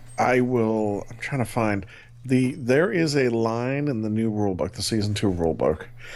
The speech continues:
that talks about advances and talks about the fact that a place is not movement, which is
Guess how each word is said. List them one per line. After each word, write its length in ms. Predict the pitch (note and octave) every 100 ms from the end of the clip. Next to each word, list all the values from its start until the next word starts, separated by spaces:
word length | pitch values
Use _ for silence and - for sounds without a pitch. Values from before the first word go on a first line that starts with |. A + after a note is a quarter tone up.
| - - -
that 160 | G#2+
talks 320 | - C3+ C3
about 220 | - A2+ G#2
advances 760 | F#2+ G2 A2 B2 - D#3+ C#3
and 120 | A2
talks 240 | F#2+ A#2+ -
about 180 | A2+ G#2+
the 80 |
fact 400 | G#2 A2 F#2+ F#2+
that 300 | F#2+ F#2 F2+ - - - - - -
a 160 | B2+ A2+
place 680 | - - B2 B2+ D#3+ - - -
is 200 | G#2 G2
not 320 | G#2 G#2 -
movement, 760 | G2 G2+ G2+ G#2 C3 - - - - - - - - - - - - - - - - - -
which 260 | - A#2 -
is 380 | B2 A2+ G2+